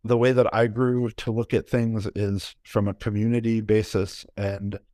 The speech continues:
those are people who go about things from a very individualistic basis. And I think it's always gonna be difficult to understand one another when you have such different paradigms of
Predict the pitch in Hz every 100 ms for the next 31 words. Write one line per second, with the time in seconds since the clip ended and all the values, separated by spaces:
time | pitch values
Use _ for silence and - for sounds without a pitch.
0 | _ _ 110 92 110 110 120 - 117 113
1 | 104 120 107 107 104 101 - 113 104 -
2 | 101 98 101 95 107 95 110 107 98 107
3 | - 82 - 90 82 - 64 64 - -
4 | - 95 92 92 85 - 104 - _ -
5 | 107 95 110 107 104 113 107 101 92 101
6 | 101 - 117 - 98 98 87 - 95 92
7 | 104 110 120 120 120 131 135 _ _ -
8 | 113 107 98 95 95 - 107 - 110 101
9 | 104 95 - - 104 101 110 113 110 107
10 | 110 95 98